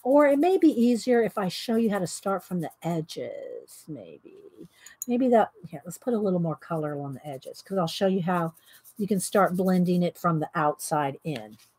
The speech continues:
That might be easier to sh-, demonstrate. But I don't really have a, an exact plan.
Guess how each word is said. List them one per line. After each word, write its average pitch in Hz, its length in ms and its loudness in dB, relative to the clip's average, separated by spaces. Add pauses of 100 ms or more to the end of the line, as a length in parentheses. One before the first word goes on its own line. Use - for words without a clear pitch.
That 185 160 0
might 151 180 0
be 170 220 -8
easier 151 280 -4
to 131 220 -6 (140)
sh-, - 240 -14
demonstrate. 143 760 -2 (680)
But 226 140 10
I 269 80 12
don't 294 120 8
really 269 180 8
have 240 160 6
a, 185 240 4
an 208 100 0
exact 202 540 2
plan. 196 680 0